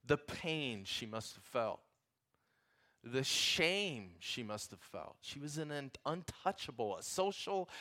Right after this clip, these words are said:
outcast. I'm sure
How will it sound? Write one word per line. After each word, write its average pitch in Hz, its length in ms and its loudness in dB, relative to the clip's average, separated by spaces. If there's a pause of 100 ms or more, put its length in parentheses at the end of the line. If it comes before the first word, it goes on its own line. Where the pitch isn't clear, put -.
(240)
outcast. - 1080 6 (1500)
I'm 143 200 4
sure 180 600 4